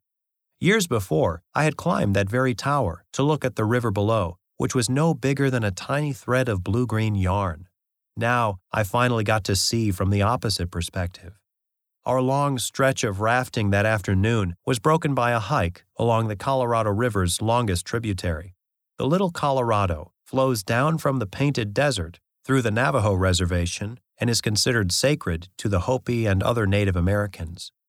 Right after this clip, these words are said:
Most rafters know about this place, famed for its light turquoise water. While we gawked at the water, Andrew pointed excitedly to a little rock next to the river. It looked like a block cut out of a sand dune,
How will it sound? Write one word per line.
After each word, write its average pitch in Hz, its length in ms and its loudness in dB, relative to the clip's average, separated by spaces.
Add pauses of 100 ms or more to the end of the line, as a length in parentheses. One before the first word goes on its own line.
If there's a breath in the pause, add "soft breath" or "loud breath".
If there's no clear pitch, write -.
(360)
Most 123 300 0
rafters 117 460 2
know 120 180 2
about 95 280 0
this 90 180 -4
place, 85 440 -4 (240)
famed 135 360 0
for 117 160 -2
its 104 160 -2
light 120 320 0
turquoise 110 520 -2
water. 101 480 -2 (420)
While 135 160 0
we 139 120 0
gawked 165 360 -2
at 123 120 0
the 101 120 -2
water, 107 480 0 (140)
Andrew 147 380 2
pointed 160 420 0
excitedly 113 720 0
to 107 160 -2
a 104 40 2
little 151 340 0
rock 110 460 -2 (100)
next 113 280 -2
to 113 80 -2
the 95 100 0
river. 87 400 -2 (540)
It 143 120 -2
looked 202 220 0
like 170 160 0
a 113 60 2
block 160 520 -2
cut 143 200 0
out 139 180 2
of 117 100 -2
a 95 60 0
sand 156 420 2
dune, 85 380 -4